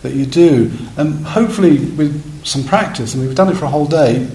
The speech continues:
that you begin to get some inklings of some emotional quality starting to arise about it, where they don't become just repetition. You know, also, there's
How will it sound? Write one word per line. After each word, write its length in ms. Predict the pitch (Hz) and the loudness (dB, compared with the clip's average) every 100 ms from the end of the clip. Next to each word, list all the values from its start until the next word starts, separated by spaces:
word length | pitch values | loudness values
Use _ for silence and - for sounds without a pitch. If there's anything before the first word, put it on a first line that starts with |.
| 127 | -8
that 160 | 156 143 | -8 -6
you 180 | 165 170 | -4 -4
begin 680 | 170 156 151 233 233 220 190 | -2 -2 0 2 2 2 -2
to 180 | - | -2
get 440 | 180 - 202 151 - | -6 -2 0 -2 -4
some 220 | - 156 | -8 -4
inklings 600 | 175 196 180 151 127 131 147 | 0 0 0 -2 -2 -2 -2
of 300 | 139 - - | -4 -6 -4
some 200 | 185 190 | 2 4
emotional 440 | 180 185 180 143 | 6 6 4 -2
quality 320 | 147 113 101 113 | -2 -2 -4 -6
starting 360 | - 139 139 | -4 -4 -4
to 240 | 135 139 143 | -4 -2 0
arise 640 | 151 147 147 - - - - - - - | 0 0 -2 -4 -10 -14 -16 -20 -20 -12
about 400 | 123 131 139 139 123 | -4 2 4 2 0
it, 40 | |
where 120 | 131 | 0
they 80 | 147 | 2
don't 380 | 147 175 180 - | 6 6 6 2
become 680 | - - - 165 151 131 113 | -6 -4 4 6 6 4 2
just 180 | 131 - | 0 -2
repetition. 760 | 135 139 151 156 - 98 - - - - - - - - - | -4 -6 -6 -6 -6 -8 -10 -16 -20 -20 -20 -20 -20 -20 -10
You 80 | 117 | -6
know, 160 | 107 107 - - | -6 -8 -4 4
also, 420 | 202 226 214 175 | 6 8 8 8
there's 400 | 165 156 165 | 6 4 2